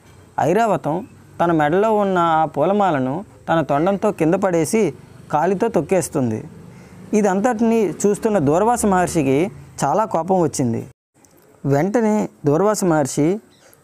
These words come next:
"ఇంద్ర, నీవు దేవతల రాజు అనే మర్యాదతో అమ్మవారి పూలమాలను నీకు బహుకరిస్తే నీవు ఈ విధంగా అమర్యాద చేస్తావా? నీవు దేవతల రాజు అనే కదా,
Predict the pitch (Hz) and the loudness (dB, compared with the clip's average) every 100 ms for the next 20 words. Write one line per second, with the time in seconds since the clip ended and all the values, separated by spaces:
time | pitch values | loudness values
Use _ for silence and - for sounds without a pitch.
0 | _ - 143 185 156 117 - _ _ _ | _ -2 0 2 0 -4 -12 _ _ _
1 | - - 151 202 190 180 240 - 139 131 | -18 -2 0 2 2 0 -2 -6 -2 0
2 | 156 208 226 196 175 175 180 170 127 135 | 2 0 2 2 2 2 2 2 2 2
3 | 170 185 147 175 170 120 - - - 131 | 2 0 0 0 0 -4 -12 -16 -4 0
4 | 190 220 214 170 160 180 202 196 180 165 | 2 2 0 0 0 2 0 2 2 2
5 | 160 147 139 165 190 175 165 165 127 - | 0 0 0 0 -2 0 0 0 0 -6
6 | - _ - 156 190 180 220 339 165 175 | -20 _ -2 0 2 2 0 0 0 2
7 | 160 185 202 185 160 190 202 175 165 151 | 2 2 2 2 2 2 0 0 0 0
8 | - 131 120 107 - - _ _ _ _ | -2 0 0 -4 -10 -20 _ _ _ _
9 | _ _ - 165 196 175 208 240 196 151 | _ _ -2 0 2 2 0 -2 -2 0
10 | 151 190 202 208 170 170 175 185 185 180 | 2 2 0 0 2 2 2 2 2 0
11 | 165 180 | 0 0